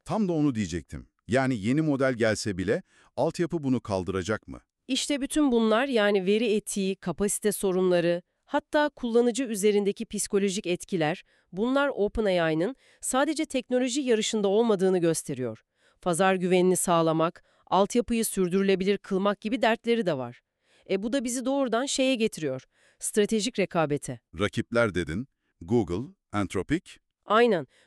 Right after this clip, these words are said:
Speaker 2: Google Gemini ile Anthropic Claude'la çok sıkı rakipler. Open A I'nın liderliğini koruması lazım.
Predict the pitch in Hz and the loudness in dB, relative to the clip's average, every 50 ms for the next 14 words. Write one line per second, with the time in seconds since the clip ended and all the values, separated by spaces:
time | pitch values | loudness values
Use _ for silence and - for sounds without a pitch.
0 | _ - 165 208 233 220 202 247 233 175 185 214 214 220 220 214 202 185 170 160 | _ -6 0 0 0 2 2 0 0 2 4 4 4 4 4 4 4 4 2 2
1 | 151 143 156 190 226 226 - - 180 185 185 - 208 185 - 123 - _ - 226 | 0 0 -2 -4 -6 -6 -4 -2 -2 -2 -2 -4 -6 -6 -6 -8 -12 _ -4 0
2 | 208 208 214 214 180 165 165 175 214 262 - _ - - 302 294 - - - 254 | 2 2 2 2 0 0 0 0 -2 -4 -8 _ -4 -2 -2 -2 -2 -2 -4 -2
3 | - - 262 214 190 - - 180 - - 151 131 123 - - _ _ _ _ _ | -2 0 2 2 0 0 -2 -8 -8 -6 -6 -6 -6 -8 -16 _ _ _ _ _
4 | _ - 214 240 - - 277 262 247 247 247 247 247 247 254 247 233 214 220 214 | _ 4 4 4 4 4 2 4 4 4 4 4 4 4 2 2 2 0 0 2
5 | 190 214 208 214 208 208 214 214 202 - 214 202 190 196 196 196 - - 202 175 | 2 4 4 2 2 0 0 0 -2 -2 0 0 0 0 0 0 -2 -2 -2 -2
6 | 151 131 131 123 - 123 - | 0 -2 -2 -4 -8 -12 -16